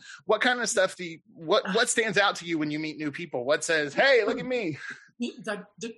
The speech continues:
Speaker 2: what you just said, the diversity, it's just
Speaker 1: Mm-hmm.
Speaker 2: incredible. People, it, like, it's almost like you said, it's the commonality. Everybody's got a
Speaker 1: Mm-hmm.
Speaker 2: common denominator,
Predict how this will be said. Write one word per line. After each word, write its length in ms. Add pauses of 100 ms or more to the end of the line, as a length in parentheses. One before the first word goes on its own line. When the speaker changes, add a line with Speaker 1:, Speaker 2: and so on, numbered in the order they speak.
(100)
Speaker 2:
what 180
you 100
just 220
said, 320
the 80
diversity, 840
it's 280
just 220
Speaker 1:
Mm-hmm. 160
Speaker 2:
incredible. 720 (480)
People, 380
it, 180
like, 180 (140)
it's 200
almost 440
like 160
you 40
said, 140
it's 100
the 60
commonality. 840
Everybody's 360
got 260
a 40
Speaker 1:
Mm-hmm. 100
Speaker 2:
common 380
denominator, 580